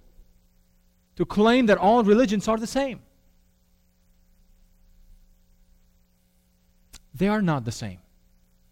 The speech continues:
because their God is not the same. To claim that God is father of Abraham, Isaac, and Jacob, but to stop there and not acknowledge that he's also father of the G-, of,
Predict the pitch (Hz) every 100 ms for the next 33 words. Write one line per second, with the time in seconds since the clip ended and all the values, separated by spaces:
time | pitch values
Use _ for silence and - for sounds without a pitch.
0 | _ _ _ _ _ _ _ _ _ _
1 | _ _ _ _ - 123 139 117 143 143
2 | 139 185 151 95 104 90 90 - 82 _
3 | _ _ _ _ _ _ _ _ _ _
4 | _ _ _ _ _ _ _ _ _ _
5 | _ _ _ _ _ _ - 156 185 240
6 | 214 151 185 214 214 - 196 202 196 160
7 | - 180 202 202 196 165 185 196 165 147
8 | 110 160 175 240 180 - _ _ _ _
9 | _ _ _ _ _ _ 135 165 151 -
10 | 185 196 139 165 160 196 214 - - _
11 | _ _ - 147 165 185 185 160 160 190
12 | 180 165 175 151 165 170 147 160 160 175
13 | 170 123 127 117 202 156